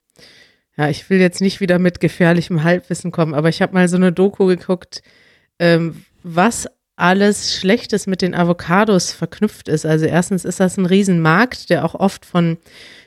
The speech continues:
irgendwelchen kriminellen Banden mit beherrscht oder zumindest mit abkassiert wird. Dann nehmen die einfach wahnsinnig viel Wasser in Anspruch und das ist natürlich in Gebieten,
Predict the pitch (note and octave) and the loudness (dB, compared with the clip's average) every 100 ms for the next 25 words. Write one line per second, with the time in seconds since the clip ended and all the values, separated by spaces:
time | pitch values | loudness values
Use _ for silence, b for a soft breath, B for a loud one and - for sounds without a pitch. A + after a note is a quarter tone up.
0 | - F3+ F3+ F#3 F3+ F#3 F3+ F3 F3 F3 | -4 0 0 0 -2 0 2 4 4 4
1 | D#3 F#3 A3 A3 G#3 G3+ G#3 - F3 E3+ | 2 0 0 0 2 2 0 -2 0 2
2 | F3 G3 - - E3+ F3 F#3 F3+ F#3 F3+ | 2 2 0 0 0 0 0 0 0 -2
3 | F3 - - - E3+ - D#3 - F3 G3+ | -4 -8 -10 -8 -6 -2 -2 0 0 0
4 | - b b b - F3 G#3+ A#3+ - _ | -8 b b b -2 0 4 2 0 _
5 | - G3 G#3+ G#3 F#3 F#3+ E3 E3 F3 G#3+ | 0 2 4 2 2 -2 -2 2 4 4
6 | G3+ G3 F3+ F#3+ E3+ G3+ - F#3+ D3+ D3+ | 4 0 0 -2 0 0 0 0 -2 -4
7 | D#3+ - E3 G#3+ - - E3+ E3+ F3 F3+ | -6 -4 0 0 0 -2 -2 0 -2 -2
8 | F#3+ F3+ - F3+ F3+ F#3 F3 D#3+ F#3 G#3 | -2 -4 -2 -2 -2 -2 -2 0 -2 0
9 | G3+ G3 | 0 0